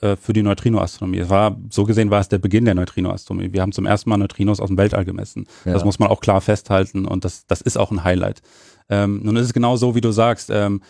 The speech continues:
Speaker 1: äh, wir haben sie sozusagen gesehen und haben sie mehr oder weniger abgezählt. Aber es ist halt noch nicht klar, wir haben noch nicht wirklich gesagt, hier, wenn ihr da hochguckt,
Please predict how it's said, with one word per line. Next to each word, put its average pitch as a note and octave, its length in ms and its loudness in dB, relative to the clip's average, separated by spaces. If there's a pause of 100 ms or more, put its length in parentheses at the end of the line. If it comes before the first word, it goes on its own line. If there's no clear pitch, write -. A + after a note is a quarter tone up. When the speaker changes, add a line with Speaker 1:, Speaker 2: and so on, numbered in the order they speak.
(240)
Speaker 1:
äh, G2 360 0
wir G#2 160 0
haben A#2+ 120 4
sie A#2+ 100 2
sozusagen A2 420 0
gesehen G2+ 420 0
und G2+ 140 -4
haben A2+ 140 0
sie A2 160 2
mehr G#2+ 140 2
oder A2+ 160 2
weniger G#2 340 2
abgezählt. A2 680 -2 (360)
Aber A2 160 4
es G#2+ 120 -2
ist G#2+ 40 -2
halt A2+ 120 2
noch G#2+ 100 2
nicht A#2+ 220 -2
klar, A2+ 260 2
wir G#2+ 60 0
haben A2 100 0
noch A2 80 2
nicht A2 160 -2
wirklich A2 220 -4
gesagt, G#2+ 340 0
hier, C#3 240 0
wenn G2+ 100 -2
ihr G2+ 80 0
da B2 240 2
hochguckt, B2 460 -2